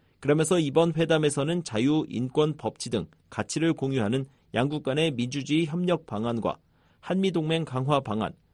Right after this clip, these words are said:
또한 한반도 지역 및 글로벌 정세 등 상호 공통 관심사에 대해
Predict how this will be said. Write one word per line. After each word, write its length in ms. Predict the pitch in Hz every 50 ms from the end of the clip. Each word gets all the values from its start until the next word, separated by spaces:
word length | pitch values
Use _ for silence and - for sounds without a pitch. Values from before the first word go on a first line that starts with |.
| _ _ _
또한 320 | - 123 127 143 147 151 - _ _ _ _
한반도 480 | - 185 185 175 185 180 165 180 175
지역 240 | - - 139 127 123
및 260 | 117 135 147 147 -
글로벌 480 | - - 120 127 127 123 151 151 156 151
정세 400 | 151 107 101 107 110 - 131 117
등 240 | 110 131 147 151 151
상호 420 | - - 175 170 175 175 170 151
공통 460 | - - 131 135 139 - 170 165 165
관심사에 580 | 143 127 113 123 127 147 147 135 139 131 123 113
대해 300 | 92 90 92 107 113